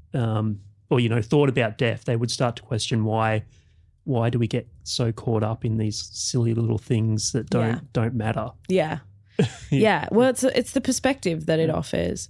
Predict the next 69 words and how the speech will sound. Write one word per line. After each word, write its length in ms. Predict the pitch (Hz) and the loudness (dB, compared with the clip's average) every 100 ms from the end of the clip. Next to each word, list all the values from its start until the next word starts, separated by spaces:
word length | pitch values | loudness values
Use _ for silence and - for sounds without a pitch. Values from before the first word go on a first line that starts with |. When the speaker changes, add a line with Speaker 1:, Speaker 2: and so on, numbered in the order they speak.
| - | 0
Speaker 2:
I 40 | |
mean, 180 | 185 185 | 2 2
grief 320 | 185 196 196 | 2 0 2
is, 400 | 170 156 - - - _ _ _ _ _ _ | -2 -2 -4 -8 -14 _ _ _ _ _ _
grief 240 | 185 214 247 | 0 2 2
is 120 | 196 | 2
really 180 | 190 175 | 2 2
helpful 320 | 165 185 156 | 2 0 -4
in 80 | 151 | -2
a 80 | 151 | 2
lot 100 | 143 | 2
of 60 | |
Speaker 1:
Mm. 40 | 131 | 2
Speaker 2:
ways. 340 | 151 151 - - - - - - | 0 -2 -6 -14 -20 -20 -14 -2
Um, 360 | 160 156 160 170 - - | 0 2 0 -2 -4 2
and 100 | 214 | 4
we 60 | |
don't 120 | 220 220 | 4 4
wanna 140 | 202 | 2
look 140 | 185 | 2
that 140 | 165 160 | 0 0
in 60 | |
the 100 | 160 | 2
eye. 240 | 170 139 151 | 2 2 0
You 200 | 185 175 | 0 2
know, 180 | 165 156 | 2 4
we 80 | |
Speaker 1:
Yeah. 60 | 143 | 4
Speaker 2:
don't 140 | 165 160 | 2 0
wanna 200 | 160 165 | 0 0
say, 420 | 165 160 156 - | 2 2 0 0
"Oh, 180 | - 160 | 0 2
there 160 | 156 156 | 2 2
are 60 | |
some 180 | 160 175 | 2 2
good 140 | - - | 2 0
things 200 | 160 170 | 0 2
about 220 | 160 - | 0 0
grief," 280 | 160 160 180 | 0 0 0
or, 100 | 160 | 0
"There 140 | 160 | 2
are 60 | 160 | 0
some, 260 | 165 156 | 0 0
you 60 | 160 | 0
know, 100 | 151 | 0
benefits 480 | 151 156 156 160 - | 0 -2 -2 -4 -2
from 160 | 151 | -2
having 300 | 151 147 151 | -2 -2 -2
lost 380 | 147 151 151 - | 0 -2 -2 -4
something." 560 | - 143 147 151 147 - | -2 -2 -2 -4 -4 0
Speaker 1:
Yeah. 340 | 147 120 104 98 - _ | 2 2 0 -4 -14 _
Speaker 2:
Um, 600 | - 151 151 151 151 147 - _ _ _ _ - | -2 0 -2 -2 -4 -6 -14 _ _ _ _ -4
but 120 | 202 190 | 2 4
I, 140 | 226 | 4
you 220 | 202 240 | 2 2
can 140 | 403 339 | 2 2
tell 220 | 226 240 | 4 4
even, 240 | 240 233 | 2 2
like, 260 | 202 180 - | 2 0 0
from 180 | 214 180 | 0 2
actors, 360 | 170 214 160 165 | 2 0 0 0
like, 120 | 160 | 2
whenever 300 | 180 202 208 | 2 2 2
I 80 | 175 | 2
see 220 | - 175 | 2 2
an 80 | 160 | 0
actor 260 | 147 156 | -2 0
on 140 | 156 151 | 0 0
stage 640 | - 151 147 143 - - | 0 2 0 0 -4 -12